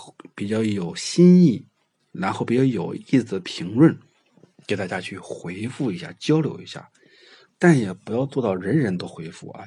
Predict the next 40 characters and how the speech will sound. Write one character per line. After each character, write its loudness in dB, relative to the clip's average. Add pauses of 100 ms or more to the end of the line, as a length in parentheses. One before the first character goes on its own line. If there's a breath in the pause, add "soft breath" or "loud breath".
因 4
为 4 (300)
人 2
人 6
回 -2
复 -12
当 -6
然 -6 (120)
归 0
更 2
好， -12
但 -6
是 -4
不 -8
现 2
实。 -12 (1120 soft breath)
比 -4
如 2
说 0
你 0
这 -4
一 -6
个 -4 (400)
视 -6
频 -4
发 -4
布 -12
出 -8
去， -14 (180)
好 -2
家 -4
伙， -8
一 -4
会 -6
儿 -10 (340)
几 -4
百 -4
个 -8
评 -8
论， -8